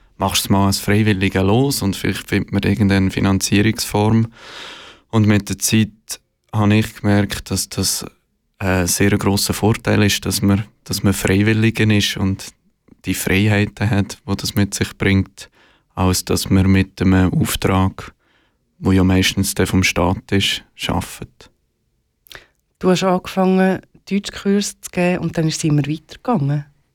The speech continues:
Speaker 1: Ja, genau. Also zuerst, am Anfang ist eigentlich ein Zivildienst gestanden, den ich gemacht habe im Asylzentrum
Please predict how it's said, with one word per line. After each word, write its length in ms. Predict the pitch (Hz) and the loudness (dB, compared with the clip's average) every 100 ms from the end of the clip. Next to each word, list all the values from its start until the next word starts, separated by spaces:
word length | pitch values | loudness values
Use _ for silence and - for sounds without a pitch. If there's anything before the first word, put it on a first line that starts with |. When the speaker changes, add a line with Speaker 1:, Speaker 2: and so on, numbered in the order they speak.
| _ _ - | _ _ 0
Speaker 1:
Ja, 220 | 113 107 | 2 2
genau. 480 | 107 101 95 98 95 | 2 0 2 2 0
Also 240 | - 95 | -2 -4
zuerst, 640 | - - 101 104 - - - _ - - - - _ _ | -6 -2 0 0 -2 -8 -14 _ -20 -20 -20 -20 _ _
am 180 | - 104 | -2 2
Anfang 300 | 107 113 110 | 2 2 0
ist 140 | 104 107 | 0 0
eigentlich 300 | 104 - 95 | 0 -2 -2
ein 400 | 95 - - - | 0 -2 -4 -6
Zivildienst 760 | - - 123 123 127 127 - - _ | -4 0 0 2 2 2 0 -6 _
gestanden, 640 | - - 110 110 117 117 113 | -6 -2 0 2 2 0 0
den 140 | 101 | 2
ich 180 | 98 85 | 0 -2
gemacht 440 | 101 101 - - | 0 0 -2 -4
habe 240 | - 98 98 - _ | 0 0 -2 -8 _
im 160 | 95 | -2
Asylzentrum 1120 | 95 98 107 107 - 107 101 - 104 101 104 | 0 0 0 -2 0 0 0 -2 0 2 2